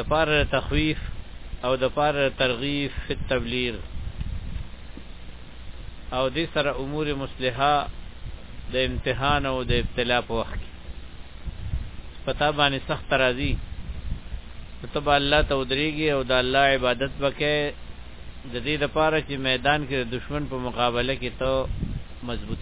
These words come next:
شي. د دې نه دا معلومیږي چې یو سړی دشمن ته ځان کلکوي، کلکي او مضبوطوي، نو دی دې مونځ کوي، دی د الله عبادت کوي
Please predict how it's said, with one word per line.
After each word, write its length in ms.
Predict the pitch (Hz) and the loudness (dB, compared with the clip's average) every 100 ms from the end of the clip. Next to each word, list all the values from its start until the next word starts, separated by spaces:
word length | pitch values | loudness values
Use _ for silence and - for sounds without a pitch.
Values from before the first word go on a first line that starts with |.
| - | -4
شي. 120 | 87 - - - - - - - - - - - - - - - - - - - - - | -4 -6 -8 -8 -8 -8 -8 -8 -8 -10 -10 -10 -8 -6 -6 -6 -6 -6 -6 -6 -10 -10
د 20 | 117 | -4
دې 100 | 147 147 | 0 2
نه 60 | |
دا 160 | 143 151 | 2 2
معلومیږي 720 | 151 139 131 139 160 135 110 - - - - - - - - - - - - - - - - | 4 2 0 0 0 0 -4 -6 -8 -10 -10 -12 -14 -12 -12 -12 -10 -10 -10 -10 -12 -12 -6
چې 60 | |
یو 120 | 139 135 | -4 -2
سړی 220 | 139 151 170 147 | 0 2 2 0
دشمن 300 | - 151 160 151 | -4 -4 -2 0
ته 60 | 135 | 2
ځان 200 | 147 151 135 123 - - - - - - - - - - | 2 2 0 -6 -6 -6 -6 -8 -8 -10 -12 -12 -12 -8
کلکوي، 540 | 131 131 - 156 170 160 - | 0 0 2 0 2 0 0
کلکي 420 | 135 135 117 165 | 2 2 2 2
او 140 | 170 147 | 2 2
مضبوطوي، 680 | 135 113 110 123 151 147 113 - - - - - - - - | 0 -4 -6 -2 0 0 -4 -10 -12 -14 -12 -8 -4 -4 -4
نو 60 | 120 | -2
دی 100 | 131 120 | 0 0
دې 60 | 113 | 0
مونځ 160 | 113 110 - | -2 -4 -6
کوي، 140 | 98 87 - - - - - - - - - | -8 -10 -10 -10 -10 -6 -6 -4 -6 -8 -8
دی 100 | 127 147 139 | -2 -2 2
د 80 | 131 | 2
الله 200 | 131 139 139 | 4 6 6
عبادت 380 | 123 120 117 123 - | 6 2 0 -2 -4
کوي 140 | 107 | -8